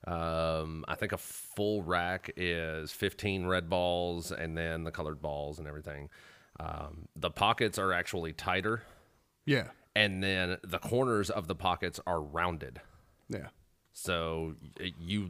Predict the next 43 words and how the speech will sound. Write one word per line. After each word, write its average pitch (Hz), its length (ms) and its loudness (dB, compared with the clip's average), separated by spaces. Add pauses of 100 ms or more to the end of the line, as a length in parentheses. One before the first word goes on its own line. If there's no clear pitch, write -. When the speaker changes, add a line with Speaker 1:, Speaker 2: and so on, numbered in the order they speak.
(120)
Speaker 1:
l-, 101 600 0
really 110 440 8
have 98 300 2
to 104 80 0
be 87 160 2
fucking 90 420 -2
accurate. 73 480 -4 (1200)
Speaker 2:
Yeah. 123 360 -2
Speaker 1:
You 98 100 2
know, 82 80 2
you 85 200 0
can't 113 260 4
be 104 220 2
one 98 240 0
of 92 60 -2
those 92 160 0
people 92 280 0
that's 85 160 -2
playing, 90 380 -2
like, 87 200 -4 (360)
titty 101 260 2
shots 85 340 0
into 90 180 0
the 78 80 -2
pocket. 82 360 0 (120)
Speaker 2:
That, 135 240 -2
that 131 160 0
drains 135 240 2
a 123 60 -2
hole 127 300 2
on 131 80 2
you, 131 120 2
meaning 127 260 4
to 120 60 0
getting 123 180 0
titty 117 200 0
fucked. 110 340 -6 (100)
Speaker 1:
<laughs> 104 100 -4
Yeah, 101 140 2 (520)
really. 78 320 2 (960)
Speaker 2:
But 131 140 2
yeah, 123 240 0
eh, 156 80 -2